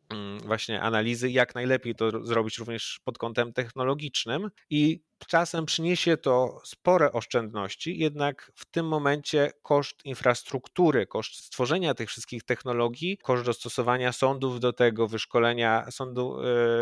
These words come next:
e, sędziów i całej kadry jest też wysoki, więc docelowo w najbliższych dwudziestu latach to będzie spora oszczędność i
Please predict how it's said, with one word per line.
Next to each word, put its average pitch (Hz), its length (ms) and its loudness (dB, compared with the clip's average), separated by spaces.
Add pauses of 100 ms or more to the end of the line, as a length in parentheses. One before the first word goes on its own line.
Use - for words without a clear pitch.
e, 113 40 -4
sędziów 135 600 -2
i 117 240 -6
całej 113 360 4
kadry 151 580 4
jest - 360 -6
też 151 300 4
wysoki, 120 540 0
więc 110 260 -8
docelowo 131 580 4
w 90 60 -8
najbliższych 113 500 -4
dwudziestu 123 420 0
latach 110 260 4
to - 80 -8
będzie 120 400 -2
spora 135 420 2
oszczędność 107 800 -4
i 117 320 0